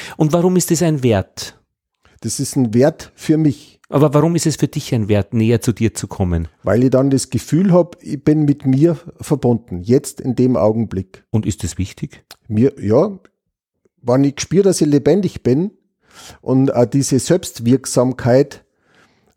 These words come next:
Speaker 2: spür, dann hab ich das Gefühl, dass ich Mensch bin und nicht Konsument und nicht Volltrottel und nicht irgendwie,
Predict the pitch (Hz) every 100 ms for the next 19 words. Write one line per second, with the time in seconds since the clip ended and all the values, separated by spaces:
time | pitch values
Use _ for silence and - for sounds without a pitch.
0 | - - - - 160 185 135 120 131 139
1 | 139 - 127 160 147 131 135 110 107 -
2 | 101 95 - _ 117 117 127 131 - 135
3 | 131 127 123 151 - 135 - 120 - 127
4 | 123 139 135 147 143 123 123 123 120 110
5 | 123 123 127 117 117 117 117